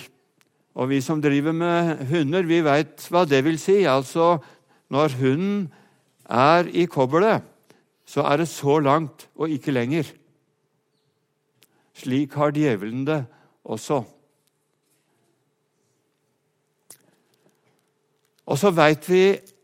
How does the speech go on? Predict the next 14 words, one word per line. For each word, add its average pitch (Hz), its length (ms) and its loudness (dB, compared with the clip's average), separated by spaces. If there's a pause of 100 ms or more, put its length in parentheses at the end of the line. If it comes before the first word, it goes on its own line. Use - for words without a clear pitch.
at 170 180 0
teksten 147 640 -4
om 156 240 -2
Lazarus, 139 720 -2
det 147 180 -2
er 127 300 0
en 156 160 -2
tekst - 580 -6 (480)
der 160 480 2 (600)
Jesus 131 480 -2
kommer 170 600 -6 (160)
til 151 120 -2
Betania 185 720 -2 (340)
omsider, 180 720 0